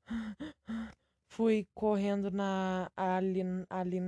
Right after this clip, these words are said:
ali na sala, tava zero a zero, quase no final do segundo tempo. Vai se fuder! Vai se fuder! Mas eu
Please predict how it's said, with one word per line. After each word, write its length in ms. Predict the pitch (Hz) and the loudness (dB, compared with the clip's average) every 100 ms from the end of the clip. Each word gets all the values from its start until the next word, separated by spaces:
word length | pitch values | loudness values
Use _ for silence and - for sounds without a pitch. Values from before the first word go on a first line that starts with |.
| 185 185 | -4 -4
ali 240 | 185 180 | -4 -2
na 140 | 185 180 | -2 -4
sala, 340 | - 180 185 - | -4 -2 -2 -4
tava 300 | 180 180 185 | -4 -2 -2
zero 540 | 170 170 170 175 175 | -2 -2 -2 -2 -2
a 40 | 185 | -2
zero, 260 | 175 165 - | -2 -4 -6
quase 240 | 170 170 | -6 -4
no 120 | 180 165 | -4 -4
final 320 | 165 156 151 | -8 -8 -8
do 120 | 156 | -10
segundo 320 | - 160 156 | -12 -10 -8
tempo. 200 | 147 143 | -8 -4
Vai 180 | - 330 | 6 6
se 80 | - | 6
fuder! 420 | - - - 233 - - - - - - - - - - - | 0 8 10 8 4 -12 -14 -14 -14 -12 -10 -10 -12 -12 0
Vai 240 | 185 349 | 4 4
se 100 | 277 | 4
fuder! 480 | - 214 175 185 160 - - - - - - - - - - - - - | -4 -2 0 0 -2 -6 -16 -16 -16 -16 -18 -20 -20 -20 -20 -20 -20 -10
Mas 340 | 196 233 262 | 0 4 6
eu 120 | 269 | 4